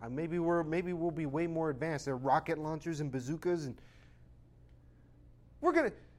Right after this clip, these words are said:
we're gonna kill God. We've, we've had enough of him. Enough of this Bible.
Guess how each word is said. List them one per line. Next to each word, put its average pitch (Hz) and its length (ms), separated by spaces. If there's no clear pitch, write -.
we're 311 80
gonna 294 160
kill 226 260
God. 208 460
We've, 254 200
we've 240 200
had 254 160
enough 214 320
of 170 100
him. 117 240
Enough 247 300
of 285 60
this 240 160
Bible. 160 640